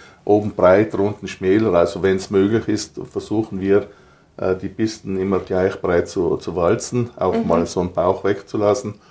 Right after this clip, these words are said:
Speaker 1: Und, äh, dann haben wir eben die Drehzahlen der Maschine von, von der Firma, äh, optimieren gelassen. Die Schnitttiefe der Fräse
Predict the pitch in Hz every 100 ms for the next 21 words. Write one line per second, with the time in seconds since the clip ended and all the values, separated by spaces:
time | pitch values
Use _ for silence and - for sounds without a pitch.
0 | - _ _ - 110 143 175 - - -
1 | 90 92 107 101 98 98 98 98 92 95
2 | 98 95 98 92 90 82 78 98 110 -
3 | 101 98 95 95 - 101 104 95 101 98
4 | 98 - - 92 90 85 98 95 92 90
5 | 90 82 85 85 85 - 95 95 95 87
6 | 95 92 - 85 - 110 110 104 101 101
7 | 87 87 95 101 104 - 98